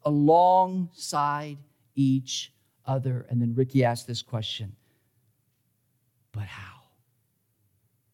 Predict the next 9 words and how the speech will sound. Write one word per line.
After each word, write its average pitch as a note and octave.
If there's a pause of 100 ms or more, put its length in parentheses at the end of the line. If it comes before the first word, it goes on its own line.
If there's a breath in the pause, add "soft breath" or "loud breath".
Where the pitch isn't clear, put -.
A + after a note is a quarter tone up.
(1300)
Here's E3
how. G#2 (1500)
Their D#3
relationship E3
to D3
Jesus A#2+ (840)
superseded E3
their C3+
relationship A#2+